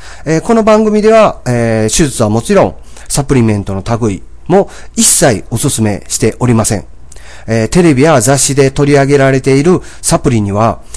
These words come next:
本当に恐ろしいリスクが隠されてるんですね。それをですね、次回はお伝えしていきます。えー、まず実践に移る前に、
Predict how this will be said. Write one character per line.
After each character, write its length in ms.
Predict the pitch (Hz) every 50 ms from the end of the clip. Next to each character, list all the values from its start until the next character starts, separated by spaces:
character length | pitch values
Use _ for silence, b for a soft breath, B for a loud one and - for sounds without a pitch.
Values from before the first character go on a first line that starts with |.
| B B B B
本 320 | - - 196 226 240 214
当 160 | 240 233 233
に 160 | 240 240 208
恐 280 | - - 160 - 185 180
ろ 120 | 170 165
し 320 | 151 - 135 117 131 175 175
い 140 | - - - - -
リ 120 | - 131
ス 120 | 131 - -
ク 140 | - 120 113
が 220 | 147 127 - - b b b b b b -
隠 100 | - - -
さ 140 | - 131
れ 100 | 117 120
て 100 | 110 120
る 80 | 107 107
ん 60 | 98
で 80 | 85 82
す 120 | - -
ね。 120 | 104 101 - B B B B B B
そ 180 | - - 214
れ 120 | 262 285 285
を 100 | 269 254
で 100 | 165 113
す 100 | - 110
ね、 160 | 107 95 90 b b b b -
次 160 | 107 143 -
回 220 | - 139 120 113
は 240 | 123 147 143 - - -
お 80 | 123
伝 240 | 113 - - - 107
え 40 | 101
し 60 | -
て 80 | - 107
い 60 | 92
き 100 | - 98
ま 120 | 92 87
す。 220 | - - - - - B B B B B
え 260 | 113 117 117 117 117
ー、 40 | 113
ま 200 | 113 165 233 220
ず 140 | 185 131
実 420 | - - 156 160 - - - 180 170
践 40 | 170
に 120 | 175 170
移 260 | 165 160 160 - 170
る 80 | 156 160
前 240 | 165 165 160 151 143
に、 180 | 156 165 -